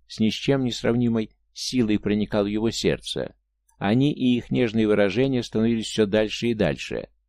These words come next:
Они уходили, эти милые черты, из-за счастливой улыбки которых он мог забывать свою принадлежность к марсианству и думать лишь об обладании ими. Ради них он мог сделаться человеком, как все другие.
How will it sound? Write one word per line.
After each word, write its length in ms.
Они 220
уходили, 560
эти 200
милые 280
черты, 500
из-за 240
счастливой 440
улыбки 400
которых 460
он 120
мог 140
забывать 500
свою 300
принадлежность 760
к 60
марсианству 800
и 120
думать 320
лишь 260
об 140
обладании 580
ими. 400
Ради 320
них 280
он 120
мог 180
сделаться 460
человеком, 600
как 200
все 180
другие. 580